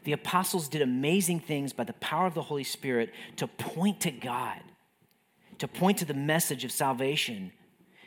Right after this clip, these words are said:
to essentially say, "This is not just some new thing. This is the real deal." But the point is that I'm trying to make here,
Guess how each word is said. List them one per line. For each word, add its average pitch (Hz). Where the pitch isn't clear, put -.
to 170
essentially 170
say, 139
"This 156
is 160
not 165
just -
some 156
new 151
thing. 113
This 123
is 104
the 104
real 95
deal." 87
But -
the -
point 233
is 151
that 147
I'm 135
trying 160
to 139
make 147
here, 98